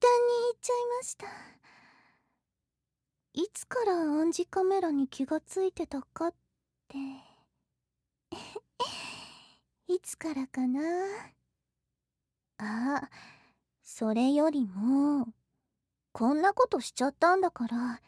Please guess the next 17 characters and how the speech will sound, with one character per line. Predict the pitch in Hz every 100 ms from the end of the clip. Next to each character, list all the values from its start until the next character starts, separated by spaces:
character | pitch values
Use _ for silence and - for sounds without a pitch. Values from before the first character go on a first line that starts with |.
| _ _ _ _
ち | -
ゃ | 339 349
ん | 339
と | 339
撮 | - 285 -
影 | 359 359
も | 359
お | 370 330 269
願 | 294 339
い | 370
し | -
ま | 359 415
す | -
ね。 | 285 311 427 494 - _ _ _ _ _ _ _ _ _
男 | 233 262 277
装 | 262 -
も、 | 269 277 262 320